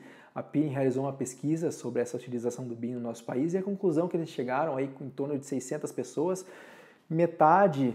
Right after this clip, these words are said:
deles engenheiros e metade arquitetos, e a conclusão é que noventa,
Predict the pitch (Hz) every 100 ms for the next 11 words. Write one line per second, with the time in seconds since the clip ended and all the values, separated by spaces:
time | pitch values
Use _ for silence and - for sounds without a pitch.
0 | - 131 143 131 139 123 117 139 190 196
1 | - 151 131 127 131 127 117 - - 175
2 | 190 156 156 160 175 170 156 127 147 202
3 | 196 185 165 139 175 220